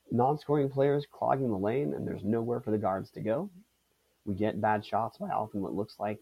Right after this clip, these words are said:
design. Not that Verlin says, like, "Hey, let's get a bad shot," but I, I just think it's a strategic flaw based off the pieces he has. You know, what does that team do? Well, they lose. Um, so because I, I don't really want to try to get into unmitigated negativity, I,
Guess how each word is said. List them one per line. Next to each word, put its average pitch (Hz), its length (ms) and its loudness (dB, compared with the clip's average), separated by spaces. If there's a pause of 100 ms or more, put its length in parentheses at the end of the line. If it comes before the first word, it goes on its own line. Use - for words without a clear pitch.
design. 98 520 -4
Not 95 220 0
that - 140 -10
Verlin 85 300 -6
says, 98 400 0
like, - 220 -14
"Hey, 98 80 -6
let's - 180 -12
get 76 120 -6
a - 20 -6
bad 69 220 -8
shot," 113 320 -6
but - 120 -8 (520)
I, 101 200 0
I 87 60 -2
just - 140 -10
think 92 120 -6
it's - 120 -16
a - 40 -14
strategic 90 460 -12 (100)
flaw 90 360 -4
based - 240 -10
off - 160 -6
the - 180 -14
pieces - 140 -14
he 135 100 -18
has. 123 240 -8 (300)
You 139 80 4
know, - 20 8
what 131 140 6
does 143 100 4
that 139 160 2
team 143 200 2
do? 151 140 2
Well, 147 180 0
they 127 120 2
lose. - 300 -4
Um, - 160 -16
so 110 420 2 (340)
because 139 300 0
I, 104 380 0
I 104 120 0
don't 98 240 0
really 98 200 -2
want 104 280 -4
to 85 200 -4
try 92 180 -2
to 90 100 -2
get 202 160 -2
into 120 240 0
unmitigated 87 640 -4
negativity, 85 720 -2 (260)
I, - 100 -6